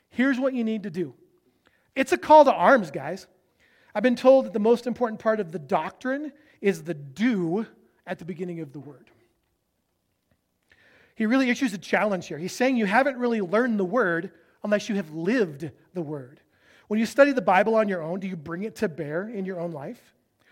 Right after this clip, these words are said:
Are you a hearer of the word? Are you a doer of the word? What Paul's saying here is unless you are a doer of the word, you don't know the word.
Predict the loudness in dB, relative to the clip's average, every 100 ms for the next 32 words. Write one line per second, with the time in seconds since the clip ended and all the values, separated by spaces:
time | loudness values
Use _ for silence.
0 | _ _ -2 2 2 0 -4 -10 -4 0
1 | 0 2 0 0 -2 -2 -2 -4 -10 _
2 | _ -8 -4 0 0 -2 -6 -6 -2 -2
3 | -4 -8 _ _ -14 -14 -12 -16 -16 -20
4 | -20 _ _ _ _ _ _ _ -8 2
5 | 4 4 4 2 2 2 2 0 0 0
6 | 0 -4 -2 -2 -2 -4 -2 0 -2 -4
7 | -10 -6 -6 -6 -8 -14 _ _ _ -10
8 | -6 -6 -6 -6 -4 -4 -6 -10 -14 -16
9 | -20 -20